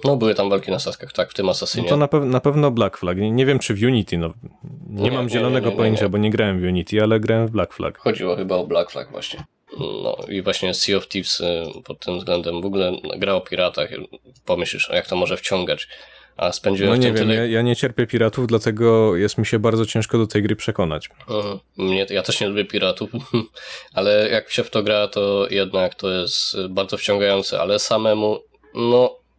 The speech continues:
Speaker 1: da się tam pograć, ale to nie jest super, no po prostu zginiesz. <laughs> Nie, to, to jest gra raczej na, od dwóch osób do czterech niż na samemu. Da się samemu, ale to naprawdę musisz umieć grać.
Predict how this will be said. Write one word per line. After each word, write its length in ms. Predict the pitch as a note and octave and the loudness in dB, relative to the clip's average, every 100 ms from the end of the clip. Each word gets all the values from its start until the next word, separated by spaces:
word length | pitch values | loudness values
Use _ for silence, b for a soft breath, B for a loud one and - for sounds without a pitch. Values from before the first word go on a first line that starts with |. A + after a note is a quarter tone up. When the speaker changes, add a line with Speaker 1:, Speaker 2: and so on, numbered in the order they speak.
| - | -6
Speaker 1:
da 220 | A#2 A2 | 0 0
się 160 | - G#2 | 0 -2
tam 200 | G2+ F#2 | -2 0
pograć, 440 | G#2 G2+ G2+ - | 0 2 2 2
ale 160 | G2 F#2+ | 0 0
to 140 | G2 | -2
nie 80 | F#2+ | 0
jest 160 | F#2 | 0
super, 500 | - - - F#2 F#2 - - - - - - B B B - | -2 -4 -4 -6 -6 -10 -16 -16 -16 -18 -20 B B B -4
no 80 | |
po 100 | C3+ | -2
prostu 260 | C3 - A2+ | -2 -2 -2
zginiesz. 380 | - G2+ G2+ F2+ | -4 -4 -2 0
<laughs> 60 | - C#3 - C#3+ B D3 F#3+ G3 B G3 - | 2 0 2 0 B -8 -8 -6 B -10 -2
Nie, 240 | C3 A2+ | 2 2
to, 140 | - A#2 | 0 0
to 120 | A#2+ | -2
jest 120 | A2+ | 0
gra 180 | A2+ G#2+ | 2 4
raczej 340 | G#2+ - G2+ | 2 2 2
na, 440 | G2 G2 F#2+ F#2+ - | 4 4 4 4 2
od 140 | G2+ | -2
dwóch 300 | G2+ G2+ F#2+ | -2 -2 0
osób 260 | G2 - F#2+ | -2 -2 -4
do 100 | F#2+ | -4
czterech 460 | - F2+ F2 - | -2 -2 -4 -4
niż 340 | F#2 F2+ - F2 | -2 0 -2 -2
na 240 | F2 F2 | -2 0
samemu. 440 | - F2+ D#2+ - | 0 0 -4 -4
Da 180 | G2 A#2 | 0 0
się 140 | - A#2+ | 2 0
samemu, 420 | B2 A#2 A#2 A#2 | 2 2 2 4
ale 140 | G#2+ | 2
to 120 | G#2+ | 2
naprawdę 420 | G#2 G2+ G2 F#2 F#2 | 0 0 0 0 0
musisz 380 | F2 - F2+ | -2 -4 -6
umieć 240 | F2+ F2+ D#2+ | -2 -4 -4
grać. 340 | E2+ E2 - | -2 -2 -4